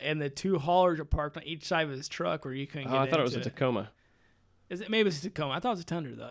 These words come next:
Speaker 1: Re-, regardless, it's funny is 'cause we actually seen him there. We're actually leaving Junior Motorsports.
Speaker 2: Yeah, that
Speaker 1: We
Speaker 2: was
Speaker 1: were,
Speaker 2: a Tacoma there.
Speaker 1: we weren't, yeah, it's the same truck. When we were leaving Charlotte,
Speaker 2: Mm-hmm.
Speaker 1: uh, we're leaving Char-, we were leaving Junior Motorsports while we were in Charlotte. We start to pull away, and this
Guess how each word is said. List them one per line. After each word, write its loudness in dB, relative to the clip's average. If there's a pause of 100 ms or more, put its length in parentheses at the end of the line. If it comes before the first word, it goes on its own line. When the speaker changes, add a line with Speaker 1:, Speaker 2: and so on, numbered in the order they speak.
Speaker 1:
Re-, -4
regardless, 8
it's 4
funny 6
is 0
'cause 0
we 0
actually 4
seen 4
him 4
there. 0
We're 8
actually 6
leaving 2
Junior -2
Motorsports. 2
Speaker 2:
Yeah, 6
that 8
Speaker 1:
We 6
Speaker 2:
was 6
Speaker 1:
were, 6
Speaker 2:
a 4
Tacoma 4
there. 0
Speaker 1:
we 6
weren't, 4
yeah, 6
it's -4
the -6
same -2
truck. -4
When -6
we -2
were 2
leaving 2
Charlotte, 2 (140)
Speaker 2:
Mm-hmm. -4 (420)
Speaker 1:
uh, 2
we're 0
leaving -2
Char-, -4
we 2
were 2
leaving 0
Junior -2
Motorsports -2
while 4
we 2
were 0
in -6
Charlotte. -4
We -4
start -2
to -16
pull 2
away, 2
and -2
this -6